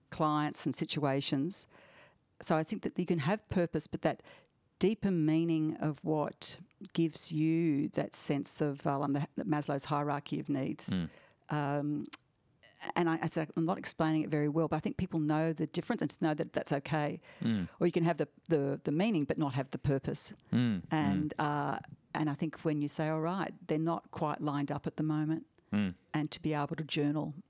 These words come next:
Speaker 1: about what, what is it that you're experiencing that's not quite landing for you at the moment
Speaker 2: Mm, mm.
Speaker 1: between the two.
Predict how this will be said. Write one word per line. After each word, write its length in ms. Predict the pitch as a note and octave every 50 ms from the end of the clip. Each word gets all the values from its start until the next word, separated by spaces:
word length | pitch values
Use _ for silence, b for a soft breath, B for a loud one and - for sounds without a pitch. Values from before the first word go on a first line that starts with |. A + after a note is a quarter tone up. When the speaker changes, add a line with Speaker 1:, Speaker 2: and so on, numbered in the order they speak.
| _ _ _ _ _ - -
Speaker 1:
about 340 | D#3+ - D3+ D3 C#3 - -
what, 180 | - D3+ - - _ _ -
what 300 | - D#3+ E3 E3 - - -
is 200 | - D#3 D3+ -
it 120 | D#3 - -
that 140 | D#3+ -
you're 140 | - D3+ C3+ -
experiencing 840 | - - - - D#3 C#3 C3+ D#3 D#3 D3+ - - - C#3+ C#3 D3 - B B B B B B B
that's 260 | - D#3+ - - -
not 180 | E3 D#3 - -
quite 260 | - - D#3+ D3 -
landing 400 | - D3 C#3+ C#3+ C#3+ C#3+ D3+ D3
for 240 | D3+ - - D#3 D3
you 140 | C#3+ C#3+ D3
at 80 | - -
the 60 | E3
moment 400 | D3+ D3+ D3+ D#3+ D#3+ D3+ C#3+ - _ _ _ _ -
Speaker 2:
Mm, 320 | - G#2 A2 G#2 F#2+ F2 E2+ -
mm. 280 | G#2 G2+ G2+ G2+ F#2+ F2+
Speaker 1:
between 340 | - - - - D3+ C#3+ C#3
the 60 | C#3
two. 320 | - - - C#3 B2+ B2+